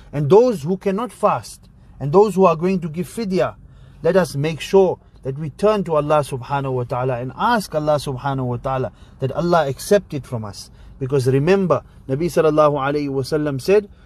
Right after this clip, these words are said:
that that person who missed one fast in the month of Ramadan, if he has a valid reason, if he doesn't have a valid reason, this is a great sin. But if he has a valid reason,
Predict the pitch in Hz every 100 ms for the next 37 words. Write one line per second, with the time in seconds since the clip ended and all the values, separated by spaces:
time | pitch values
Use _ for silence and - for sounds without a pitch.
0 | - - 127 123 196 - 196 190 190 131
1 | - - 143 151 160 214 - 147 156 240
2 | 190 190 180 147 156 143 139 151 139 127
3 | 131 131 135 135 131 - - 185 208 214
4 | 208 170 180 233 214 135 147 127 113 -
5 | - 147 160 185 226 214 190 196 170 160
6 | 190 190 147 175 185 165 147 160 139 117
7 | 131 165 - - 170 127 - - - -
8 | - - - - - - - 151 180 175
9 | 190 208 165 131 190 214 156 139 139 123